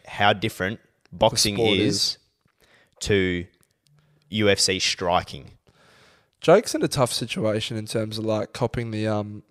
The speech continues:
Speaker 2: copping backlash, like, "Oh, you're not fighting boxers" and stuff like that. But I can't remember. I think I spoke to, um,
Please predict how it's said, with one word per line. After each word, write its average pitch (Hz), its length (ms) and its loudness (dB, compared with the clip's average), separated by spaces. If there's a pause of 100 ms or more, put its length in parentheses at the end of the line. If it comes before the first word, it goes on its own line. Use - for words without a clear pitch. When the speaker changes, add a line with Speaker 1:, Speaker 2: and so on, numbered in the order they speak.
(120)
Speaker 2:
copping 127 300 0
backlash, 110 540 -2
like, 107 120 0
"Oh, 117 80 0
you're 117 100 0
not 123 140 0
fighting 113 280 0
boxers" 110 480 -8
and 110 120 -12
stuff - 260 -6
like 110 220 -6
that. 107 200 -4 (420)
But 135 80 2
I - 20 2
can't 196 220 2
remember. 202 300 2
I 160 80 6
think 269 140 2
I 254 60 6
spoke 170 400 4
to, 147 180 2
um, 101 380 0